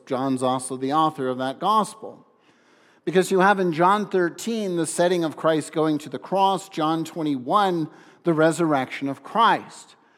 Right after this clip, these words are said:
And so when, when John writes this to the church, he, he's talking about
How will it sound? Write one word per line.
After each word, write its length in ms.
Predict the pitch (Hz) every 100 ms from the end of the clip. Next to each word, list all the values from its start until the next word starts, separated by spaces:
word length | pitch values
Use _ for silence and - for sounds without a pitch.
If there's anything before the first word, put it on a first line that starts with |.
| _ _ -
And 140 | 175
so 200 | 165 202
when, 280 | 208 196 190
when 200 | 190 185
John 400 | 151 214 269 208
writes 440 | 147 185 269 220 -
this 200 | 180 -
to 140 | 185
the 120 | 165 147
church, 520 | - 233 254 175 -
he, 120 | 180
he's 260 | 180 196 -
talking 480 | - 233 240 220
about 500 | 190 165 160 160 156